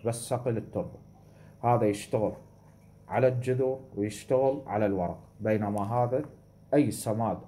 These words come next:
أرضي يعني ينسقي للتربة، فما راح يصير إنه تستخدمه رش على الورق.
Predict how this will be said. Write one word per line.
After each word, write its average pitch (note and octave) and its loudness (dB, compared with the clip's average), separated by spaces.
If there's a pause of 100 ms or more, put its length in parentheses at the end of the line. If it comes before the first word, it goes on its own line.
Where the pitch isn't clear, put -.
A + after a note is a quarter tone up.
أرضي A#2+ 0 (120)
يعني F#2+ -6
ينسقي G2+ -4
للتربة، B2+ 0 (440)
فما B2 4
راح A2 2
يصير A2+ -2 (240)
إنه G2 -6
تستخدمه G#2 -6 (200)
رش G#2+ -4
على G#2 -4
الورق. E2 -6